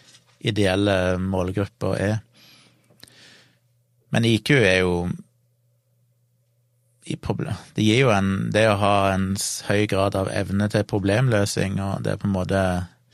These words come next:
se et problem og kunne sjonglere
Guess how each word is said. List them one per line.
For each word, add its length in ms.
se 260
et 100
problem 600
og 120
kunne 480
sjonglere 960